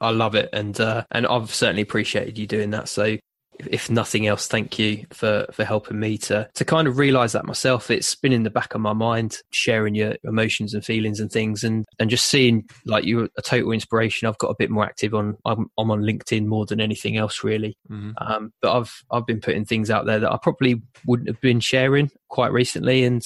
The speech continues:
Speaker 1: and just, like you say, the fear of people coming back and saying, "Oh, what you doing?" It isn't a real thing. People are only really ever supportive. And, and yeah, if
Speaker 2: Yeah.
Speaker 1: talking to people is such a, a powerful tool. So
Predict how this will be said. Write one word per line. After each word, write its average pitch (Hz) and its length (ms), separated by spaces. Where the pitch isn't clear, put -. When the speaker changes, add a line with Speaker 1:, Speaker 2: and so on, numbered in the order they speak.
Speaker 1:
and 117 120
just, - 280
like 131 200
you 123 60
say, 113 440
the 123 80
fear 139 400
of - 240
people 117 260
coming 113 300
back - 240
and 104 100
saying, 113 180
"Oh, 120 180
what 110 160
you 107 40
doing?" 113 300
It 139 180
isn't 139 300
a 120 60
real 127 260
thing. 131 380
People 127 260
are - 100
only 117 180
really 113 240
ever 113 160
supportive. 120 600
And, 110 260
and 110 180
yeah, 113 220
if 110 160
Speaker 2:
Yeah. 113 320
Speaker 1:
talking 131 300
to 110 80
people 110 360
is 107 200
such - 260
a, 107 240
a - 60
powerful 107 440
tool. 104 360
So 110 280